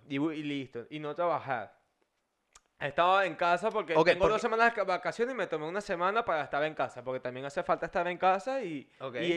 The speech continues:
Speaker 1: y el no hacer nada, que
Speaker 2: Para,
Speaker 1: cansa,
Speaker 2: para,
Speaker 1: vale.
Speaker 2: obvio, pero también para que la gente que, que vive contigo o vive solo, no vive
Speaker 1: No,
Speaker 2: solo.
Speaker 1: no, no
Speaker 2: Para
Speaker 1: vive
Speaker 2: la gente,
Speaker 1: solo,
Speaker 2: la
Speaker 1: para darle
Speaker 2: gente
Speaker 1: calor al hogar.
Speaker 2: Fíjate que yo te pregunté como si yo no supiera y <laughs> yo estoy
Speaker 1: Bueno,
Speaker 2: con usted.
Speaker 1: eres
Speaker 2: Bueno,
Speaker 1: un
Speaker 2: en
Speaker 1: profesional.
Speaker 2: fin, este,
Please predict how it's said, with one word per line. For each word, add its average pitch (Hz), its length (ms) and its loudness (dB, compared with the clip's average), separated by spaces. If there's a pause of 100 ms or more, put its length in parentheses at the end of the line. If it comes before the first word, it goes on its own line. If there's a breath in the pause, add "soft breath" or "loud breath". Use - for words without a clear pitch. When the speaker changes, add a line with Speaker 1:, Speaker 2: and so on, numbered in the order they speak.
(140)
Speaker 1:
y 160 100 0
el 147 220 -2
no 156 140 -2
hacer 156 260 -4
nada, 139 260 0
que 139 100 -12
Speaker 2:
Para, 151 180 -4
Speaker 1:
cansa, 143 120 -4
Speaker 2:
para, 120 160 -2
Speaker 1:
vale. 123 300 0
Speaker 2:
obvio, 151 260 -2
pero 135 100 -6
también 127 240 -6
para 147 160 2
que 151 120 0
la 147 80 2
gente 147 240 -6
que, 160 200 -2
que 143 200 -2
vive 147 400 0
contigo 156 420 -4
o 147 120 -4
vive 156 180 2
solo, 104 280 -6
no 113 120 -4
vive 131 120 6
Speaker 1:
No, 185 180 10
Speaker 2:
solo. 175 40 6
Speaker 1:
no, 165 180 4
no 139 100 -2
Speaker 2:
Para 131 40 4
Speaker 1:
vive 151 140 4
Speaker 2:
la - 20 4
gente, 123 160 -2
Speaker 1:
solo, 147 60 4
Speaker 2:
la 165 60 2
Speaker 1:
para 139 120 4
darle 131 160 0
Speaker 2:
gente 160 100 2
Speaker 1:
calor 135 380 2
al 175 140 2
hogar. 139 280 -4
Speaker 2:
Fíjate 185 280 -4
que 160 80 -4
yo 139 100 -4
te 208 80 -4
pregunté 143 400 -6
como 226 180 -6
si 135 120 -12
yo 123 100 -6
no 151 80 -8
supiera 170 480 2
y 165 260 0 (240)
<laughs> - 360 -2
yo 131 80 -6
estoy 131 160 -8
Speaker 1:
Bueno, 139 180 -4
Speaker 2:
con 127 80 -12
usted. 98 140 -12
Speaker 1:
eres 135 160 -2
Speaker 2:
Bueno, 151 160 0
Speaker 1:
un 170 60 -8
Speaker 2:
en 170 40 -12
Speaker 1:
profesional. 135 640 -2
Speaker 2:
fin, - 40 -20 (220 loud breath)
este, 143 680 0